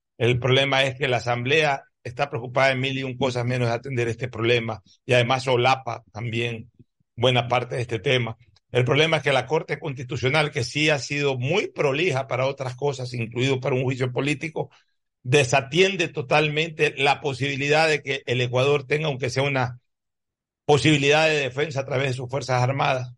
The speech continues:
En fin, mientras tantas cosas ocurren en el Ecuador,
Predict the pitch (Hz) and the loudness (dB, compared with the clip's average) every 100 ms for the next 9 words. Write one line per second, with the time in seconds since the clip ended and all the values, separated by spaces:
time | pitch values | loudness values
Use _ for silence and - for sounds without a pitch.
0 | _ _ _ _ _ _ _ _ - 113 | _ _ _ _ _ _ _ _ -4 0
1 | 139 117 120 - _ _ _ _ _ _ | 2 0 -4 -14 _ _ _ _ _ _
2 | _ _ _ - 120 123 127 - - 151 | _ _ _ 0 2 2 0 -2 0 0
3 | 156 131 123 151 147 123 120 139 135 131 | 0 -6 -2 -2 0 0 0 -2 -4 -4
4 | 123 117 113 120 127 156 156 | -2 -2 -2 0 2 2 -2